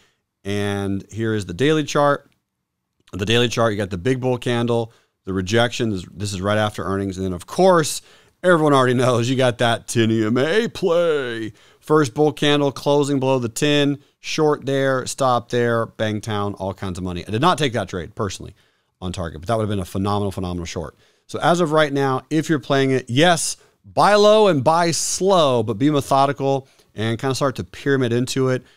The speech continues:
This would be the very, very top of my pyramid if I played anything here, and it would look something much, much like this,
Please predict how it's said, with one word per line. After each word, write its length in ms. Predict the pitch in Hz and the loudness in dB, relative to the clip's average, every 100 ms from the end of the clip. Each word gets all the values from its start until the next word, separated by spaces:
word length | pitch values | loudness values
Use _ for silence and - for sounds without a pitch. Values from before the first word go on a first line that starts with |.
| _ | _
This 120 | 117 117 | -10 -4
would 100 | 123 | -2
be 80 | |
the 100 | 110 | 0
very, 340 | 92 113 131 123 | 0 0 2 2
very 180 | 113 107 | 0 -2
top 220 | 127 117 | -2 -4
of 40 | |
my 120 | 117 | -4
pyramid 320 | 98 107 101 95 | -4 -6 -6 -6
if 80 | |
I 120 | 98 92 | -6 -6
played 220 | 98 98 | -6 -6
anything 300 | 95 92 90 | -6 -6 -6
here, 260 | 95 92 | -6 -6
and 80 | - | -8
it 60 | 92 | -8
would 120 | 90 | -8
look 140 | 92 | -10
something 340 | 87 92 87 87 | -10 -10 -8 -8
much, 240 | 92 - | -8 -10
much 200 | 92 85 | -10 -10
like 240 | 80 80 - | -12 -12 -14
this, 460 | 87 98 - - | -8 -6 -6 -8